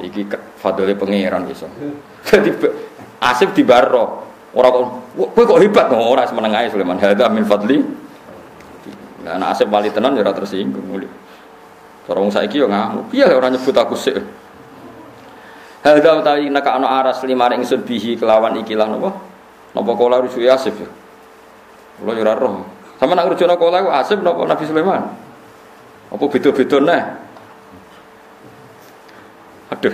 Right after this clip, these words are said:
ora roh. Falamma ra'ahu mustakbiran inda qala da-, Sulaiman, mau nggih?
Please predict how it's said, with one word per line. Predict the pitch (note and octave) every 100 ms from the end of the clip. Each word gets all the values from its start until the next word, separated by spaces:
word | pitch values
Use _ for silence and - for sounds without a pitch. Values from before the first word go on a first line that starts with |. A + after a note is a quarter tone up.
| -
ora | - D#2+ -
roh. | - - - - - - F3 - - - - - - -
Falamma | G2+ A2+ A#2 A#2
ra'ahu | A#2 A2 A#2 A#2+
mustakbiran | - A2+ - - A#2
inda | A2+ A2 A2
qala | G#2+ A2
da-, | A2 G2+ - -
Sulaiman, | A2+ A2+ A#2+
mau | A#2+
nggih? | A#2